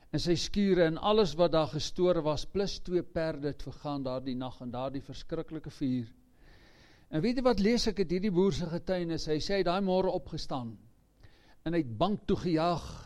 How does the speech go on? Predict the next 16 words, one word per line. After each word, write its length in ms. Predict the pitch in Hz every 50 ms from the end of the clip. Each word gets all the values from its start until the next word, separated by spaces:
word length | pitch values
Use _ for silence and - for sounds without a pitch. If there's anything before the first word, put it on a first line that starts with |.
| - - - - - - - -
Toe 80 | - 160
die 120 | 156 147
bank 300 | 120 165 175 185 170 - 185
oopmaak, 380 | 190 180 - 170 160 143 - -
toe 80 | 143
staan 280 | - - - 180 165 165
hy 60 | 160
voor 220 | 143 - 151 143 127
die 120 | 127 110 95 95
deur. 300 | 123 131 120 101 87 - - - - - - _ _ _ - - - - - - - -
En 80 | - 170
hy 80 | 175 165
het 100 | - -
gaan 120 | 180 165
geld 420 | - - - 202 190 185 175 -
leen. 440 | 143 139 147 175 190 165 131 104 95